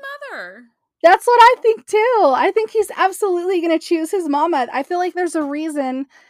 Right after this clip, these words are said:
Speaker 2: he didn't tell his mom about wanting to stay with Chevelle. But, of course, Chevelle has her daughter calling him daddy already. So then here we fucking go, people.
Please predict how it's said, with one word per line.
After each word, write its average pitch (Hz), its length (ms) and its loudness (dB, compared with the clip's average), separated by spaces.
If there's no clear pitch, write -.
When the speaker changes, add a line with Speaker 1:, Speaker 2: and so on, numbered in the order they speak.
Speaker 2:
he 339 160 0
didn't 330 240 -2
tell 330 300 0
his 339 240 -6
mom 220 540 -6
about 247 640 0
wanting 254 340 -4
to 269 120 -8
stay 226 580 -4
with 233 200 -8
Chevelle. 294 640 -2
But, 339 360 6
of 277 120 -6
course, 285 300 0
Chevelle 262 300 -2
has 254 180 -6
her 240 60 -12
daughter 226 280 -6
calling 214 380 -10
him 226 160 -10
daddy 214 340 -8
already. 208 380 -10
So 220 220 -10
then 226 320 -10
here 233 180 -12
we 302 100 -4
fucking 339 460 -2
go, 359 220 2
people. 254 420 -8